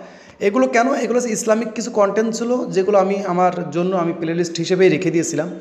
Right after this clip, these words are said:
যেটা আমার প্রয়োজন হবে। তো এটা হচ্ছে যেহেতু copyright content আর আমার প্রোফাইলের মধ্যে দেওয়া আছে, যার কারণেই কিন্তু ওখানে দেখাচ্ছে unoriginality content। তো আপনার প্রোফাইলে যদি অন্যের কোনো video upload করা থাকে, তাহলে আজই বলবো delete করে দিয়ে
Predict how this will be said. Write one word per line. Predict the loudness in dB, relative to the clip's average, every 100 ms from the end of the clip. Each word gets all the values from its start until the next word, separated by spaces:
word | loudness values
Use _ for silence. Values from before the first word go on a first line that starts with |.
| -14 -10
যেটা | -2 2
আমার | 2 0
প্রয়োজন | 2 2 2
হবে। | -2 -6 -12 -16 -6
তো | 2
এটা | 4
হচ্ছে | 4 4
যেহেতু | 2 2
copyright | 2 2 2 0
content | 2 -2 -2 -4
আর | -2
আমার | 0 0 0
প্রোফাইলের | -2 0 2
মধ্যে | 0 0 0
দেওয়া | 4 6
আছে, | 6 4 2
যার | 2 4
কারণেই | 2 0 0
কিন্তু | -2 0 0
ওখানে | 0 -2
দেখাচ্ছে | -2 -2 -4 -4 -4 -8 -16 -20 -20 -2
unoriginality | 0 0 2 2 2 0 0
content। | 0 0 -2 -10 -14 -18 -4
তো | 2
আপনার | 2 2 2
প্রোফাইলে | 4 4 2
যদি | 0 0
অন্যের | 0 2 2
কোনো | 2 -2
video | -2 2 2
upload | 4 0
করা | 2 2
থাকে, | 2 0
তাহলে | 2 2
আজই | 2 0 0
বলবো | 2 2 2
delete | 2 0 2
করে | 2
দিয়ে | 2 2 0